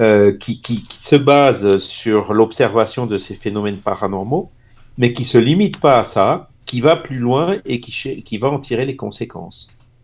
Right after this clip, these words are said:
Ok, les esprits existent, ça y est, on a vu, les tables bougent, on a des réponses,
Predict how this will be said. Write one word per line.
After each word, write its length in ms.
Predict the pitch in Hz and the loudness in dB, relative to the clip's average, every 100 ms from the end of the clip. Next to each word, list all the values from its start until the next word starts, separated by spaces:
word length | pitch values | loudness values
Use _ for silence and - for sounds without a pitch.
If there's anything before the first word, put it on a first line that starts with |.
| _ | _
Ok, 180 | 110 - | -6 2
les 460 | 135 139 120 110 120 | 2 2 0 0 2
esprits 300 | 120 - 131 | 2 2 4
existent, 440 | 117 123 117 - | 4 0 -6 -6
ça 140 | - 104 | 0 6
y 100 | 113 | 6
est, 80 | 98 | 4
on 100 | 98 | 2
a 100 | 95 | -2
vu, 340 | 92 117 151 151 - | 0 0 -2 -6 -14
les 140 | 87 | -14
tables 320 | - 104 95 92 | -8 -8 -6 -8
bougent, 460 | 107 120 135 135 | -6 -6 -8 -10
on 100 | 101 | -14
a 60 | 98 | -14
des 120 | 87 | -12
réponses, 680 | 85 95 - 127 139 143 - | -12 -10 -6 -4 -4 -6 -12